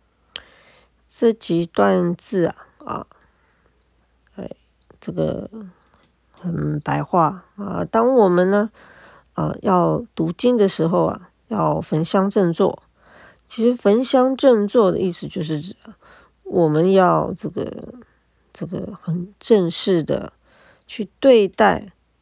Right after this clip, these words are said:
我们现在准备要读佛经，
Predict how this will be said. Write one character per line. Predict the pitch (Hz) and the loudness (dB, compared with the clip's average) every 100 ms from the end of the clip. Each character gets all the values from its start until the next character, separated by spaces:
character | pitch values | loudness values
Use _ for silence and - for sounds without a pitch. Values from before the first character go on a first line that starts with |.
| - | -6
我 | 151 | -4
们 | 147 160 196 262 | 0 0 -2 -4
现 | - 185 | -4 -2
在 | 180 175 | 0 0
准 | 160 151 156 | 0 -4 0
备 | 202 196 | 4 6
要 | 196 160 - _ _ | 6 4 -2 _ _
读 | 156 151 | -2 0
佛 | 170 - 156 170 | -2 2 4 4
经， | - 190 180 185 196 | 2 2 2 2 -4